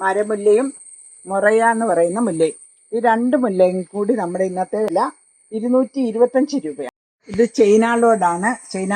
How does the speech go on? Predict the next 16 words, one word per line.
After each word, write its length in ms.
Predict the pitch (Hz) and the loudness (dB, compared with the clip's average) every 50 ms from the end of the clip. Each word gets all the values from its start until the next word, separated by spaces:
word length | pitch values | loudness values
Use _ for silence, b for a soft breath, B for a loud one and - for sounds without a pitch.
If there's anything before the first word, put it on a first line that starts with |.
| 208 208 202 | -2 0 2
ഡോളിൻ്റെ 420 | 202 208 208 208 208 214 214 233 233 214 | 2 2 2 2 2 2 2 2 2 2
ഇത്രയും 260 | - 214 208 214 220 214 | 0 0 0 2 2 2
വലിയ 320 | 190 196 214 226 254 277 269 269 | 0 0 0 2 2 2 2 2
ചെടിയാണിതാ. 560 | 311 226 165 170 170 160 156 165 160 170 160 - - - - - - - - - - | 2 2 4 4 2 2 2 0 0 -2 -4 -4 -6 -10 -12 -14 -12 -14 -14 -16 -12
ഇത്രയും 280 | - 202 214 233 247 240 226 | -4 0 2 2 2 2 2
വലിയ 260 | 202 196 214 240 269 285 262 214 | 0 0 0 0 2 2 2 2
ഒരു 100 | 196 - - | 2 0 0
ചെടിയുടെ 320 | 196 170 180 190 185 190 185 | 0 0 2 2 0 2 2
വില 120 | 180 175 180 185 190 175 | 2 2 2 2 2 0
നമുക്ക് 320 | 165 165 156 - 226 285 269 - - - - - - - - - - - - - - - - - - - 220 | -2 -2 -2 0 0 0 0 -2 -8 -16 -20 -20 -20 -20 -20 -20 -20 -20 -20 -20 -20 -20 -20 -20 -14 -6 -2
നൂറ്റി 400 | 233 247 262 208 - - 294 294 262 214 | 0 0 0 0 -2 -2 -2 0 0 0
അൻപത് 340 | 214 226 226 214 262 285 339 185 175 | 0 0 2 2 2 2 2 0 -2
രൂപയാണ്. 380 | 156 139 165 - 123 123 - - _ _ _ _ _ - | -2 -2 -2 -4 -4 -6 -10 -12 _ _ _ _ _ -18
Yesterday, 460 | 196 - - 247 240 233 220 262 277 294 - 233 | -18 -8 -2 -2 -2 0 0 0 0 0 0 0
today, 220 | 220 208 214 208 - - | 2 2 2 2 2 0
tomorrow-യുടെ 560 | 190 175 175 175 175 175 170 170 170 208 262 | -2 0 0 0 2 2 2 0 0 0 -4